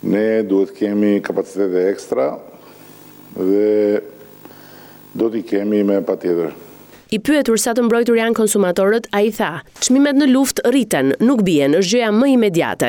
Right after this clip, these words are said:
Speaker 2: Kemi garantuar ushqimin e popullit, kemi një marrëveshje pothuajse të finalizuar për të krijuar stok maksimal.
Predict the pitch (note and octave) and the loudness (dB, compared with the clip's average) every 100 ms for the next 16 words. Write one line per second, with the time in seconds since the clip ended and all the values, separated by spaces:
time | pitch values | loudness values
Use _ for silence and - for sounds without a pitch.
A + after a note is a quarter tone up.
0 | C3 F#3+ F#3 E3 D#3+ F#3 A#3+ A3 G3 B3 | 0 0 2 2 2 2 2 2 2 0
1 | A3 G3 A#3 B3 C#4 C4+ A#3 A3 G#3 G#3 | 0 0 -2 0 0 0 0 2 2 2
2 | A#3 A3+ B3 A3 G3+ G3+ A#3+ G#3+ F#3+ G#3 | 0 0 0 0 0 0 0 0 -2 -4
3 | G3+ C4+ B3 G#3+ G#3 A#3 F3+ F#3 - F#3+ | 0 0 2 2 2 2 0 -2 0 2
4 | G3+ G3 E3+ - G3+ F#3+ F3 C#3+ - D#3 | 2 2 -2 -2 -4 -2 -2 0 0 0
5 | F#3+ B3+ | 2 -2